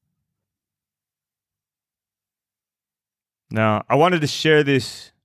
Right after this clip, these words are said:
with you for two reasons. One is because I think it's important that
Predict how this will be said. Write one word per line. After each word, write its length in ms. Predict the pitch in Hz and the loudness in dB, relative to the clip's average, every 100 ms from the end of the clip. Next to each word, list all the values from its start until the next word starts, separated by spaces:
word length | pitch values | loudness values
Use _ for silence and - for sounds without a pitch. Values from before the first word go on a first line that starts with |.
| _ _ _ | _ _ _
with 240 | 120 120 135 | -12 -8 -6
you 80 | |
for 140 | 127 123 | -6 -6
two 260 | - 160 | -4 -4
reasons. 560 | 131 123 104 95 85 - _ _ _ _ _ _ _ _ | -2 -2 -2 -8 -14 -20 _ _ _ _ _ _ _ _
One 500 | 120 151 175 160 135 110 _ _ _ _ _ _ _ _ _ _ _ _ _ _ _ _ _ _ _ - | -2 2 4 2 -2 -8 _ _ _ _ _ _ _ _ _ _ _ _ _ _ _ _ _ _ _ -8
is 140 | 110 | -4
because 240 | 131 131 | -2 0
I 80 | 131 | 0
think 200 | 117 147 | 2 0
it's 140 | 135 131 | 0 0
important 460 | 113 135 120 110 | 0 0 -2 -2
that 200 | 113 101 | -2 -4